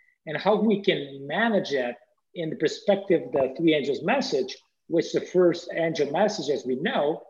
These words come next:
is to proclaim. So how can, can you share with us a little bit of how have you had opportunities through your, throughout your life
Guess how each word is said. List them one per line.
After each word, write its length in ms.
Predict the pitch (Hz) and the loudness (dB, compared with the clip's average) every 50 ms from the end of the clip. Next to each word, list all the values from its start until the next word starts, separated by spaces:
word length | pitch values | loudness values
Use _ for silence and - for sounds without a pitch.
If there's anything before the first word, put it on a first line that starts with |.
| _ _ _ _ | _ _ _ _
is 160 | - 156 135 - | -2 -2 -2 -2
to 100 | 151 - | -6 0
proclaim. 600 | - 196 196 196 247 262 214 151 117 104 101 - _ _ _ _ _ _ _ _ | 2 2 2 4 2 2 2 2 0 -4 -8 -12 _ _ _ _ _ _ _ _
So 360 | _ - - 185 180 175 180 - - | _ 0 4 4 4 4 2 0 -4
how 120 | 247 311 - | -6 -6 -6
can, 440 | - - 262 214 180 170 - - - _ _ _ _ _ _ _ - - | -2 0 2 2 2 0 -2 -10 -16 _ _ _ _ _ _ _ -18 0
can 100 | - 233 | 0 2
you 140 | 294 294 254 | 4 4 4
share 320 | 202 - - - 196 196 185 | 2 2 2 4 4 6 6
with 160 | 175 - - | 4 2 0
us 320 | 139 147 - - - - - | -2 -4 -4 -6 -10 -12 -6
a 40 | |
little 220 | 151 170 190 180 - | -2 0 2 2 2
bit 260 | - 165 151 - 156 | 0 -2 -2 -2 -2
of 160 | 143 131 165 - - - _ _ _ _ _ _ _ | -4 -4 -4 -8 -12 -18 _ _ _ _ _ _ _
how 240 | - - 208 262 226 | -6 -2 0 0 0
have 200 | 226 240 185 147 | 0 -2 -2 -2
you 180 | 165 175 175 135 | 0 2 2 2
had 180 | 147 151 147 | 2 0 0
opportunities 1000 | 147 139 - 151 139 139 - 165 165 160 156 - 156 147 143 131 - - - _ _ _ _ _ | 0 0 0 -2 -2 -2 -2 -2 -4 -4 -2 -2 -2 -2 -2 -4 -8 -12 -14 _ _ _ _ _
through 140 | - 180 175 | 4 6 6
your, 220 | 165 160 156 151 - - - - 156 147 - | 6 6 4 2 -2 -6 -10 -10 -12 -8 -4
throughout 280 | 160 151 156 147 139 | 0 2 2 2 2
your 140 | 131 147 143 | 0 -2 -2
life 320 | 131 127 127 127 127 127 | -2 -2 -2 -2 -4 -6